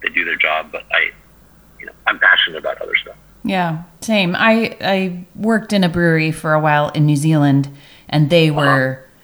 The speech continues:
Speaker 2: that was right at the kickoff with I P As back in the States. And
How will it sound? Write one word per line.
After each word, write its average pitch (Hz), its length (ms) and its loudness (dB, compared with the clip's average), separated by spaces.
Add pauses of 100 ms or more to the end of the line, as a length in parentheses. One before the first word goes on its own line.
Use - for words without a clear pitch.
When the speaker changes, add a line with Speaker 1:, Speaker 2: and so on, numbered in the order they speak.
(320)
Speaker 2:
that 190 160 2
was 160 180 0
right 165 440 2
at 151 200 -4
the 127 360 -4 (180)
kickoff - 680 -4
with 147 260 -4
I 143 120 0
P 135 280 -2
As 120 120 -6
back 120 280 -6
in 123 80 -4
the 123 60 -4
States. - 600 -12
And 131 520 -2